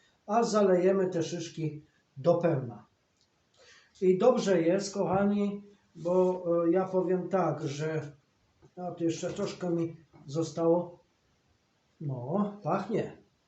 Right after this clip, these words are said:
Troszkę mi zostało tego oleju, no to weźmiemy go, jeszcze wykorzystamy tutaj, o.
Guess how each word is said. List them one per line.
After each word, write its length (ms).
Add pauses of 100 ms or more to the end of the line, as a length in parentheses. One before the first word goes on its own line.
(1300)
Troszkę 340
mi 120
zostało 440
tego 340
oleju, 480 (340)
no 100
to 160
weźmiemy 480
go, 280 (360)
jeszcze 320
wykorzystamy 800
tutaj, 440
o. 180